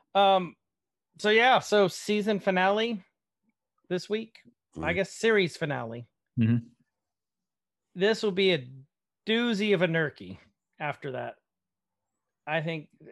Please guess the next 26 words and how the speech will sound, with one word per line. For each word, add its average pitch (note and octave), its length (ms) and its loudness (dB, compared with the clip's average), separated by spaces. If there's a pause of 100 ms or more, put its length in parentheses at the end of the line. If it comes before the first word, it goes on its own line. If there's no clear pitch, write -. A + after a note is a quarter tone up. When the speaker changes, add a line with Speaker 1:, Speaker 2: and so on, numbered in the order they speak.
(300)
Speaker 1:
everything's F3+ 520 0
gonna F3 160 -4
come E3+ 180 -2
to F3 80 0
light. F3 260 4
And D3+ 240 0 (1200)
if F#3+ 160 2
you F3 120 2
remember G3 260 2
what F#3 200 -4
we've F#3 140 -4
been F3+ 140 -4
saying F#3 320 -2
for D#3+ 240 -8
eight D3+ 180 -2
episodes D3+ 580 -4
now, C#3 180 -6
with C#3 220 -10 (100)
this C#3+ 220 -8
being D3+ 240 -6
the D#3 60 -8
eighth D#3 240 -8
episode, C3+ 520 -8 (560)
this D#3+ 460 -4
directly D#3+ 640 -4
leads C#3 480 -8